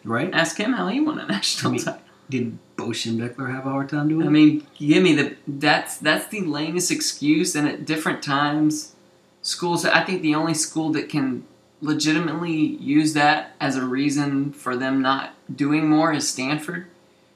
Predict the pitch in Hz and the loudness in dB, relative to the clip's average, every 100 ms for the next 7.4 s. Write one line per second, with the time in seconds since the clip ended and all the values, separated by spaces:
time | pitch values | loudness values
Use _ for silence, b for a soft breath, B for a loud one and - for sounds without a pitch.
0 | b _ _ 151 147 147 151 143 147 160 | b _ _ 4 4 4 2 2 2 0
1 | 175 170 165 160 151 135 151 151 170 160 | -2 -2 0 0 0 2 0 0 -2 -2
2 | - 151 143 131 131 120 143 156 170 185 | 0 2 2 -2 0 2 4 2 -2 -6
3 | 185 180 160 160 156 - _ _ _ - | -4 -4 -4 -6 -8 -16 _ _ _ -12
4 | 135 135 131 127 127 - _ _ _ _ | -6 -2 0 0 -2 -6 _ _ _ _
5 | _ - 147 131 131 - - _ _ 135 | _ 0 0 0 -4 -10 -20 _ _ -4
6 | 135 151 151 151 151 139 135 143 135 135 | -2 0 0 0 0 0 2 2 2 2
7 | 135 127 123 101 | 0 -2 -4 -6